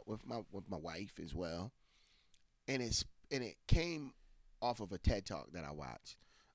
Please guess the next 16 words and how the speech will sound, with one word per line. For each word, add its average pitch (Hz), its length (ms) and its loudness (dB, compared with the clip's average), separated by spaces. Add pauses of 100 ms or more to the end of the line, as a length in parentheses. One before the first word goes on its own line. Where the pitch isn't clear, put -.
(300)
Um, 80 420 0 (280)
and 190 60 8
it 233 40 8
was 180 120 4
an - 100 4
older 139 260 6
ted 104 280 0
Talk. 95 280 0
It 95 60 -6
was 92 100 -6
from 98 320 -6
a - 60 -16
couple - 180 -6
years 78 280 -6
ago. 69 320 -8 (520)
Um, 85 600 4